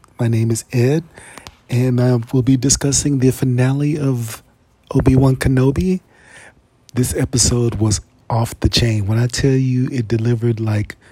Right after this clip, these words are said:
pizza on Super Bowl Sunday, I mean, it,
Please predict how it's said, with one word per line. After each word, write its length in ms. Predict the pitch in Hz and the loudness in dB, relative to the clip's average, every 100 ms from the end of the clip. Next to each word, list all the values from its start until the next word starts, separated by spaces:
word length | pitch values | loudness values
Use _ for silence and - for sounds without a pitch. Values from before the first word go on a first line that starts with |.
| - - | -12 -2
pizza 380 | 131 131 - | -2 -2 -4
on 180 | - 113 | -4 -4
Super 320 | 107 127 113 | -4 -4 -6
Bowl 220 | 107 107 107 | -6 -4 -2
Sunday, 600 | - 117 101 95 92 - _ - | -2 -2 -4 -4 -6 -10 _ -8
I 120 | 110 | -6
mean, 420 | 104 98 92 92 - - - _ _ _ - | -4 -4 -6 -8 -14 -20 -20 _ _ _ -6
it, 220 | 110 | -4